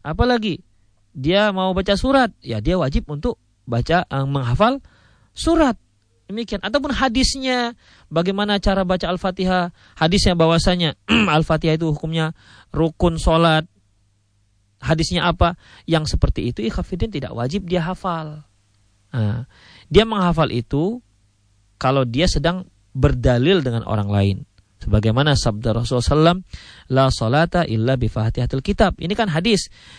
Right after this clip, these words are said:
Tidak sah salat seorang kecuali dengan <clears throat> membaca Al-Fatihah. Hadis ini, ikhwafidin, eh, tidak wajib dia hafal.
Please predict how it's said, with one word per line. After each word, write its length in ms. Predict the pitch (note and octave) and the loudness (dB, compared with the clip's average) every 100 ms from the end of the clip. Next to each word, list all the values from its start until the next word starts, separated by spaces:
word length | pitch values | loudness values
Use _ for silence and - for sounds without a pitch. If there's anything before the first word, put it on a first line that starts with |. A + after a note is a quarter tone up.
| - _ - | -20 _ -4
Tidak 240 | D#3+ - | 0 2
sah 240 | - C4 F#3+ | 4 4 6
salat 240 | F#3 D#3+ | 4 2
seorang 340 | D3+ C3 G3 | 0 2 0
kecuali 300 | F#3 - D3+ | 0 0 0
dengan 240 | E3 D#3 G3+ - - | 2 0 -2 -4 -2
<clears throat> 220 | A#3+ G3+ | 2 2
membaca 280 | C#3+ A#2+ - | 2 0 0
Al-Fatihah. 560 | D3 D#3 D#3+ G#3 F3 C#3+ - - | 0 0 0 0 -2 -4 -14 -2
Hadis 320 | G#3 A3 - | 0 2 0
ini, 320 | F3+ F3+ B3 | -2 -4 -6
ikhwafidin, 560 | A#3+ D3+ A#2+ C#3+ D#3 G#3+ - _ - - - | -6 -6 -4 0 0 -2 -10 _ -20 -20 -2
eh, 340 | - F3+ E3 D#3+ | 2 2 2 0
tidak 240 | A3 A3 | 0 0
wajib 400 | B3+ D#4 B3 G#3 | 0 0 -2 -4
dia 180 | G3+ F#3+ | -4 -4
hafal. 380 | G#3+ D#3+ C#3 | -4 -6 -8